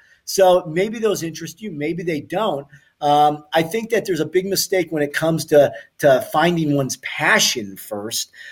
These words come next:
Um, I think that necessarily passion comes second when you're doing a business, meaning that you start a business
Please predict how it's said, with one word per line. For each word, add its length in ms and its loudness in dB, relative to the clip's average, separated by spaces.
Um, 440 4
I 100 4
think 200 0
that 220 4
necessarily 420 4
passion 500 0
comes 320 -6
second 640 0
when 180 0
you're 140 0
doing 300 0
a 40 -2
business, 540 0
meaning 260 0
that 220 4
you 100 -6
start 360 6
a 20 -2
business 380 0